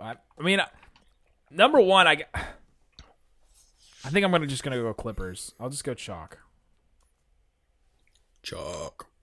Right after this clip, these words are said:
Speaker 2: Chalk. I have Clippers two. Uh, I, I almost put 'em at three, but I have Clippers at two. Number one, I'm going continuity. Give me the Denver Nuggets.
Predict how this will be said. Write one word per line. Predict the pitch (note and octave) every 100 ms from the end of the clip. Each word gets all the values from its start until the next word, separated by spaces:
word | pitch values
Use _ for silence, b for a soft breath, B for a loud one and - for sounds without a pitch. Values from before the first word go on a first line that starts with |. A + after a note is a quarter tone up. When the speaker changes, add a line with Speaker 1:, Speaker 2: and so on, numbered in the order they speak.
| _ _
Speaker 2:
Chalk. | - - - B B B
I | D#3
have | E3+
Clippers | E3+ E3+ C#3 -
two. | - - D3 A#2+ G#2+ - b b b - -
Uh, | A#2+ A#2+ A#2 -
I, | - -
I | - B2+
almost | C#3 B2+ -
put | C3+
'em | A#2
at | G#2
three, | A#2+ A2
but | G#2
I | C3
have | D3
Clippers | C#3 E3+ C#3+
at | A2
two. | - D3 C#3+ B B B
Number | C3 F#3 D#3
one, | C#3+ E3 D#3 A2 - -
I'm | B2+
going | C#3+ B2+
continuity. | - D#3 D3 D3+ C3 A#2 G2+ - _ - -
Give | C3+
me | C3
the | B2
Denver | A#2+ C3 C3
Nuggets. | A#2 F2+ - -